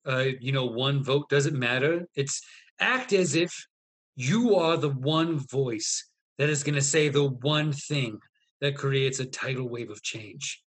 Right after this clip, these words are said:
Because we have seen the power of one person. We have seen it so many times. And if you don't believe in the power of one person's ability to infect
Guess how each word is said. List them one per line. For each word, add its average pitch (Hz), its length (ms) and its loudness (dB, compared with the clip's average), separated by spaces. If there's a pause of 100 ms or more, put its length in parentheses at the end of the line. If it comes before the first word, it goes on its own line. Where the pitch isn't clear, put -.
(520)
Because 156 280 2
we 165 160 2
have 180 120 4
seen 214 320 2
the 220 100 2
power 214 320 6
of 180 140 4
one 208 240 2
person. 165 380 2 (640)
We 160 120 0
have 180 120 4
seen 196 300 2
it 185 120 0
so 190 440 4
many 196 300 0
times. 165 540 -2 (400)
And 165 180 2
if 143 160 2
you 202 120 2
don't 254 220 4
believe 220 320 2
in 208 80 0
the 185 100 0
power 208 460 4
of 156 240 0
one 156 420 0
person's 170 460 0
ability 156 380 2
to 143 140 -4
infect 160 540 -4